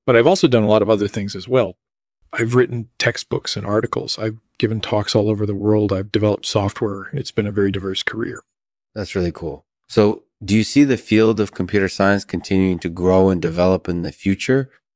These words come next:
Speaker 1: Yeah, I definitely think so. It's growing rapidly right now, especially with all the new technologies that are coming online all the time. There's always something new coming down the pike that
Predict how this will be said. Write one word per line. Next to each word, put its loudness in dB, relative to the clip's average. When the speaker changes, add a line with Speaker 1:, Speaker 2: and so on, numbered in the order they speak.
Speaker 1:
Yeah, -4
I 0
definitely 0
think -10
so. -10
It's 0
growing 4
rapidly 2
right -6
now, -8
especially 2
with 0
all 4
the -2
new 2
technologies -4
that -8
are -8
coming -6
online -6
all -12
the -16
time. -12
There's 2
always 4
something 0
new 6
coming -4
down -4
the -6
pike -2
that 0